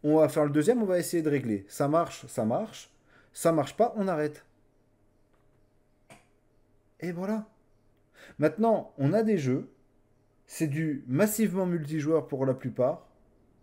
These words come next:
Dans les plus récents. Et quelle atrocité. On perd cette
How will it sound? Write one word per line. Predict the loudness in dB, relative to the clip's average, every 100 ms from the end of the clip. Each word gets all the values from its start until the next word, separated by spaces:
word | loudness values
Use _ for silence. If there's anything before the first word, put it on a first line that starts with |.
| _ _ _ _ _ _ _
Dans | 0 0
les | 0
plus | 0 -2
récents. | -2 -4 -10 -12 _ _ _ -20 -20 -20 -20 -20 -20 -20 _ -18 -6
Et | -4
quelle | 0 0 0 -2 -4
atrocité. | -4 -4 -4 -4 -4 -4 -6 0 0 -2 -12 -20 -20 -20 _ -20 _ -20 -6
On | -2 0
perd | 4 4 4
cette | 2 2